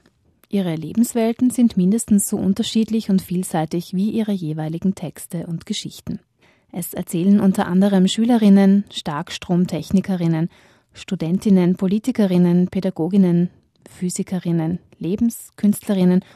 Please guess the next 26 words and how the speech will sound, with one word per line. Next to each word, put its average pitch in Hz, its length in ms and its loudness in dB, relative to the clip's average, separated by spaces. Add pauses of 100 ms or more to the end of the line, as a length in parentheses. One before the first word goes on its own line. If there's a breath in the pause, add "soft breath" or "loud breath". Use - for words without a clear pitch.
(160 soft breath)
unbezahlte 202 640 2
Haushaltsarbeiterinnen, 175 1400 -4 (160)
Lehrlinge 160 680 -6
und 160 220 -6 (140)
Journalistinnen. 180 800 -4 (540)
Unter 220 220 -2
ihnen 220 300 2
auch - 200 -4
die - 140 0
Mitherausgeberin 185 1000 0
des 190 160 -6
Buches 202 340 -2
Sarah 165 420 -4
Sololari. 165 720 -2 (680 soft breath)
Trotz - 400 -4
ihres 202 340 0
Germanistikstudiums 220 1200 2
ist 220 240 -4
ihr 202 100 0
das 208 220 -2
Schreiben 233 480 0
über 196 340 2
dieses 196 400 -2
so 180 120 -4
persönliche 196 600 -2
Thema 202 460 2